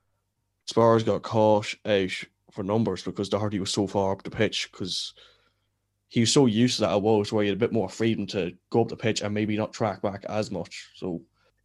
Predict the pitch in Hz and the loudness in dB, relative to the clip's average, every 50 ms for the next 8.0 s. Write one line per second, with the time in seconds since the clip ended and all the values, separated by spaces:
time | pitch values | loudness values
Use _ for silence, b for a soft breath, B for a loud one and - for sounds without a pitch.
0 | _ _ _ _ _ _ _ _ _ _ _ _ _ _ _ - - - 147 151 | _ _ _ _ _ _ _ _ _ _ _ _ _ _ _ -2 2 4 6 6
1 | 156 143 143 135 - 147 131 - - 131 - - - - _ _ _ _ _ _ | 6 6 4 4 4 4 4 4 2 0 -4 -6 -12 -20 _ _ _ _ _ _
2 | _ _ _ _ _ _ - 127 143 151 156 147 - 147 147 143 139 - - 143 | _ _ _ _ _ _ 0 4 6 6 6 6 6 6 6 6 4 4 4 4
3 | 131 123 120 - - 120 117 117 120 117 110 104 101 104 120 98 - 101 107 101 | 4 6 4 2 2 4 6 6 8 6 6 6 4 2 0 -2 0 2 2 4
4 | 92 87 - - 117 - 131 131 131 135 127 113 107 107 110 85 62 90 - - | 4 4 2 0 -2 0 2 4 4 6 6 4 2 2 0 0 0 -2 -2 -2
5 | 107 104 101 95 80 82 113 120 120 110 104 92 - _ _ _ _ - 87 85 | -2 -2 -2 -2 -2 2 4 4 4 4 2 -2 -8 _ _ _ _ -12 -12 -12
6 | - - - - - 107 104 123 120 113 107 113 101 113 120 - - 107 107 104 | -12 -12 -12 -10 -8 -2 0 2 2 2 2 2 0 0 -2 -4 -4 -2 -2 -2
7 | 110 - - - 104 92 95 98 92 98 110 104 104 101 85 76 85 92 92 | -2 -2 -2 -2 -2 -2 -2 -4 -4 -4 -4 -4 -2 -4 -4 -6 -8 -10 -12